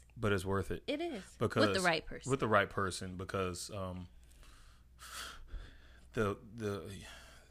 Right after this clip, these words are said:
Speaker 1: what comes out of it, being fulfilled and actually being able to build with somebody is just, it gives you more sense of purpose of why,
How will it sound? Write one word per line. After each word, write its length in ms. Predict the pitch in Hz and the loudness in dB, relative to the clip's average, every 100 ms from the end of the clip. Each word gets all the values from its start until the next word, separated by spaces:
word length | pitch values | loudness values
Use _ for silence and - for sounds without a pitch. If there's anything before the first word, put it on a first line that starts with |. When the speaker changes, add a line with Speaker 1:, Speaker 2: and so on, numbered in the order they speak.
| - - - - - - | -20 -20 -20 -20 -18 -2
Speaker 1:
what 180 | 135 143 | 0 0
comes 300 | - 156 147 | 0 2 6
out 160 | 131 127 | 6 6
of 140 | 95 | 4
it, 140 | 95 101 | -2 2
being 240 | 117 127 | 2 2
fulfilled 680 | - 104 - 104 104 104 117 - | -2 -4 2 2 2 -2 -8 -8
and 100 | 95 | 0
actually 360 | 95 98 - 101 | 0 0 -2 -2
being 260 | 92 95 | -2 -2
able 240 | 92 90 87 | -2 -4 -4
to 60 | |
build 320 | 80 87 90 90 | -6 -4 -4 -4
with 100 | 92 | -4
somebody 500 | 98 90 92 92 90 | -4 -2 -2 -2 -4
is 160 | 95 | -6
just, 300 | 92 95 - - - - - - - - | -6 -6 -6 -12 -18 -8 -4 -4 -8 -4
it 100 | - | -2
gives 260 | 98 131 117 | 4 2 4
you 120 | 120 | 0
more 200 | 104 104 | 2 0
sense 260 | - 107 92 | 0 -2 -4
of 100 | 80 | -4
purpose 380 | 98 87 87 | -4 -4 -6
of 80 | 87 | -4
why, 360 | 82 90 87 | 0 0 0